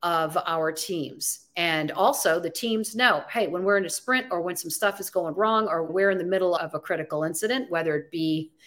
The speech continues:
in the emergency services or on a team, the communication changes. But when you have the respect, nobody thinks twice about it. It's when you lean on titles and all these other superficial things because you don't trust yourself as a leader,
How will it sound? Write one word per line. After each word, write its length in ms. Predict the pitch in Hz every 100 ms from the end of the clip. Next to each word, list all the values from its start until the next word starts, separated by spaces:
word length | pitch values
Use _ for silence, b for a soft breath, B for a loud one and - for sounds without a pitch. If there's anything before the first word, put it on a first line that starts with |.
| b
in 100 | -
the 80 | 302
emergency 520 | 262 269 247 226 226
services 640 | - 214 202 233 269 285 B B B -
or 500 | 208 202 214 208 -
on 160 | 208 220
a 60 |
team, 640 | 220 - 359 285 143 147 - _ _ -
the 80 |
communication 720 | 196 - 302 277 269 240 226
changes. 680 | 196 208 196 185 160 - - _ _ _
But 140 | 196
when 120 | 208 208
you 80 | 208
have 260 | 226 254
the 80 | 240
respect, 680 | 196 - - 214 277 285 - _ _ -
nobody 400 | 196 226 214 196
thinks 240 | 196 165
twice 320 | - 156 151
about 280 | 156 151 143
it. 140 | 143 - _ _ _
It's 200 | 196 196
when 280 | 190 214 220
you 420 | 214 208 190 190 _
lean 520 | 180 220 277 294 262
on 640 | 226 196 185 170 165 165 160 - _ -
titles 540 | 208 185 180 170 160
and 80 | 170
all 120 | 160
these 160 | 170 160
other 180 | 160 156
superficial 640 | 190 180 160 175 165 147
things 360 | - 202 170
because 360 | 165 165 156 151
you 100 | 156 -
don't 260 | 196 196
trust 360 | - 160 165 -
yourself 440 | 170 - 143 131
as 140 | 151 156
a 100 | 165
leader, 480 | 240 240 165 156